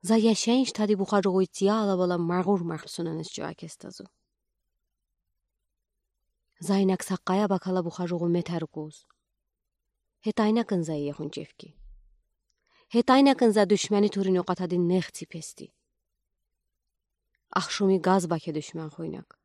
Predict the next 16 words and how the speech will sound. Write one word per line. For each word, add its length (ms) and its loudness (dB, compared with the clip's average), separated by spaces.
Զա 140 2
հեր 280 0
դեֆե 300 2
մայա 300 4
պովի 280 4
բուխարուղու 480 0
կատան, 380 -2
բեզուկի 360 4
խանչալ 560 0
բադալակինակ 600 0
է 40 -14
բաքսը։ 300 -16
Հետայնակն 560 0
խախայսա 640 -8
այ 160 2
բեզուկ։ 400 -2